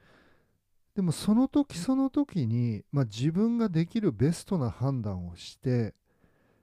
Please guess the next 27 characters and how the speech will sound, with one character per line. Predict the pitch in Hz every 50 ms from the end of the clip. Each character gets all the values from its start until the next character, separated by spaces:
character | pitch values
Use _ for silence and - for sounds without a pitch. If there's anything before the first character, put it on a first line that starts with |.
| _ _ _ _ _ _ _ _ _ _ _ _ _ _ _ -
ま | 156
あ、 |
今 | - - 170 165 151
回 | - 120 107 101 -
こ | - 123
の | 117 113
男 | 104 113 110 107
性 | - - 113
ク | - 107
ラ | 104
イ |
ア | 98
ン | 92
ト | -
さ | - 110
ん | 90 82
を | 101 -
渡 | - 113 104
し | - -
た | 117 101
わ | 95
け | - -
で | 90 101
す | - -
け | - - 117
れ | 117
ど、 | 123 147 156 151 117 95